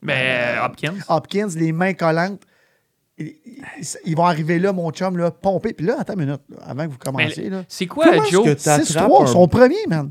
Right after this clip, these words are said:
Speaker 1: Ben oui, je sais, ils
Speaker 2: Ils sont
Speaker 1: sont premiers.
Speaker 2: premiers.
Speaker 1: Joe, moi, je veux savoir. Puis c'est, en fait, le gagnant va être premier de la section.
Speaker 2: Ouais, exact.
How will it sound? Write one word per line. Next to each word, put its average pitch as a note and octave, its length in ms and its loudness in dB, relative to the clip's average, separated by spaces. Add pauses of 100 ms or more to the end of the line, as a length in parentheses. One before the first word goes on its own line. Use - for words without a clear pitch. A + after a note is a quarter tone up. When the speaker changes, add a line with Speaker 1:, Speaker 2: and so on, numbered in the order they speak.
Speaker 1:
Ben D3 80 -2
oui, B3 160 0
je E3 100 -2
sais, F#3+ 180 -6
ils - 20 -4
Speaker 2:
Ils B3 40 -6
sont F#3 100 2
Speaker 1:
sont E3+ 80 4
premiers. E3+ 180 2
Speaker 2:
premiers. G3+ 380 0 (420)
Speaker 1:
Joe, G3+ 260 -4
moi, A3+ 120 -2
je F3 80 -4
veux F3 60 -4
savoir. D#3 260 -4
Puis - 120 -12
c'est, F#3 260 -4
en D3+ 120 0
fait, B3 180 -2
le F3+ 80 0
gagnant E3 460 2
va E3+ 80 -2
être C#3 100 -6
premier D3+ 320 -4
de E3+ 60 -4
la C#3 100 -2
section. C3+ 300 -4
Speaker 2:
Ouais, G#3 120 2
exact. F#3+ 320 0